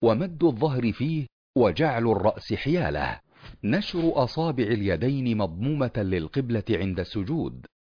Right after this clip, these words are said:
وتفريق الركبتين، ورفع البطن عن الفخذين، والفخذين عن الساقين، ومجافاة العضدين عن الجنبين،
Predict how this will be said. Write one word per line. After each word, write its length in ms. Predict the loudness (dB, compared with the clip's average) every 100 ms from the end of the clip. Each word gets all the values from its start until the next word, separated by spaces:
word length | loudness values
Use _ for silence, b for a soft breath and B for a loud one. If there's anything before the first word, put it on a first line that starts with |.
| 0
وتفريق 680 | 0 0 -4 -2 -2 0 0
الركبتين، 840 | 0 0 0 -2 0 -2 -2 -4 -10 _ 2
ورفع 480 | 2 2 -4 0
البطن 500 | 2 2 0 0 0
عن 180 | 0 0
الفخذين، 880 | 0 0 0 0 0 0 2 0 -2 -6 _ -2
والفخذين 960 | 0 0 -2 -2 -4 -2 -2 0 0 0
عن 160 | 0
الساقين، 800 | -2 0 0 0 0 -2 -4 -10 -14 _ 0
ومجافاة 840 | 4 4 2 0 2 2 2 0 2
العضدين 720 | 2 4 2 2 0 0 2
عن 220 | 2 2 0
الجنبين، 760 | 0 2 2 2 0 0 -4